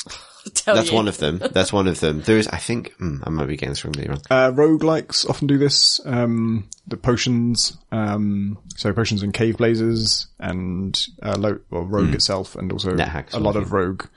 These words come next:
Speaker 2: Hmm.
Speaker 3: descendants will have potions where you have the option to drink it or throw it at an enemy and you don't know what it does until you do that.
Speaker 2: Hmm.
Speaker 3: And I kind of lifted that for heat signature. When you're sent to steal something, you never know what it is. It's called, like, the something prototype,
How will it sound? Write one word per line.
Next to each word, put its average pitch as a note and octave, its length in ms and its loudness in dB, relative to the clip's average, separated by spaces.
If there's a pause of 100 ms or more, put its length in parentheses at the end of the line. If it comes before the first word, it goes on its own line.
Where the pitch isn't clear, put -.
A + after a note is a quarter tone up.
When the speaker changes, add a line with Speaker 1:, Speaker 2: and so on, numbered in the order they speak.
(100)
Speaker 2:
Hmm. D2+ 80 -8
Speaker 3:
descendants G2 720 -2
will G#2+ 120 -4
have G2 100 -6
potions G#2 340 0
where F#2+ 300 2
you G#2+ 100 0
have G2 80 0
the G#2 80 -2
option F#2+ 220 -6
to F2+ 60 -8
drink A#2 280 0
it G#2 140 0
or G#2+ 80 0
throw G#2 220 0
it G2 80 0
at F#2+ 80 -4
an G#2 120 -2
enemy G2 320 -2 (400)
and G2+ 120 -4
you G2 40 -2
don't G2 140 0
know F#2+ 60 0
what F#2+ 100 0
it E2+ 40 -2
does F#2+ 200 0
until G2+ 180 -4
you F2+ 60 -4
do G2 160 0
that. F2+ 160 -4 (600)
Speaker 2:
Hmm. E2+ 200 0 (240)
Speaker 3:
And G2 80 0
I G2+ 40 0
kind G2 200 0
of F2 240 -4
lifted A2 360 -2
that F#2 220 -2
for F#2+ 300 0
heat G#2+ 160 -4
signature. F#2+ 640 -2 (160)
When G#2 160 -2
you're F#2+ 160 0
sent - 380 -2
to G2+ 80 -6
steal B2+ 420 0
something, C#3 520 0 (380)
you A#2 140 2
never A2+ 160 2
know A#2 100 4
what A#2 140 4
it A2+ 80 2
is. B2 180 2
It's - 140 -4
called, G#2+ 220 -4
like, - 200 -4
the G#2 80 -4
something G2 300 -2
prototype, G2 500 -4